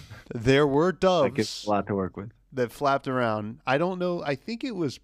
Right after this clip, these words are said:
Speaker 1: post Face Off or it was pre Face Off John Woo. I don't, I don't even know. But it was just like,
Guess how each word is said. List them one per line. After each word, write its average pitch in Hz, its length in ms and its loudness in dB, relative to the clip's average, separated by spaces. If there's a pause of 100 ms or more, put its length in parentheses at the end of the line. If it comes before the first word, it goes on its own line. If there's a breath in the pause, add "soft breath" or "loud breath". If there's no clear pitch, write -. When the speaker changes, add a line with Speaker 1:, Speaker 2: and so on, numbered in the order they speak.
(160)
Speaker 1:
post - 600 -4
Face 247 320 -10
Off 233 300 -8
or 131 200 -8
it - 20 -8
was 113 160 -8
pre 135 340 -12
Face 107 400 -10
Off 113 200 -14
John 127 260 -14
Woo. 123 160 -20
I 127 100 -8
don't, 127 280 -8
I 127 120 2
don't 139 140 0
even 120 180 -4
know. 110 300 -6 (400 soft breath)
But 147 100 0
it 143 40 0
was 135 120 -4
just 143 200 -6
like, 117 240 -8